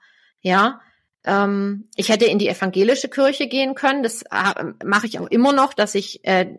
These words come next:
mich da auch zu Hause fühle und wohlfühle, auch in der Liturgie wohlfühle und ja, da fühle ich mich verbunden.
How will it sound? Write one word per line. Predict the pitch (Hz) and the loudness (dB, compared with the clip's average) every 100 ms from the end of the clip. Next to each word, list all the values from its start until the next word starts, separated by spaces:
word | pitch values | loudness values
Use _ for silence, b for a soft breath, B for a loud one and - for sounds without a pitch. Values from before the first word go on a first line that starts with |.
| - - | -18 -14
mich | - 202 | -8 -4
da | - - | 0 2
auch | 214 233 - | 4 2 -2
zu | 262 233 | -2 2
Hause | 240 247 | 2 0
fühle | 233 254 220 | -4 -4 -2
und | 202 | 0
wohlfühle, | 196 226 233 233 220 | 2 2 2 -2 2
auch | 175 | 2
in | 196 | 2
der | 196 | 0
Liturgie | 190 190 180 202 220 | 0 -2 -4 -4 -2
wohlfühle | 220 226 233 233 226 | 2 2 0 -4 -2
und | 175 185 - _ _ _ - | -4 -6 -12 _ _ _ -2
ja, | 202 214 | 2 4
da | 220 | 2
fühle | 190 190 | -2 -8
ich | 190 | -10
mich | - | -10
verbunden. | 170 196 226 262 | -6 -2 -2 -4